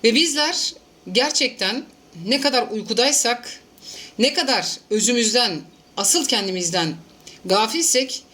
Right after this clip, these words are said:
o ölçüde nimetlerden faydalanamıyoruz ve uzak kalıyoruz. Bu söylemlerimle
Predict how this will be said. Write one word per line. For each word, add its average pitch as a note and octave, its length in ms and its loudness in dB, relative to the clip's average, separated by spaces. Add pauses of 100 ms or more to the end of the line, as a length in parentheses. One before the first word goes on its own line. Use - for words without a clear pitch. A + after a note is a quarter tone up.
(380)
o E4 140 0
ölçüde A#3+ 640 2
nimetlerden B3+ 760 2 (580)
faydalanamıyoruz B3 760 2
ve B3+ 180 2
uzak B3 360 0
kalıyoruz. F#3+ 520 -6
Bu A3+ 180 -2
söylemlerimle D#4 800 2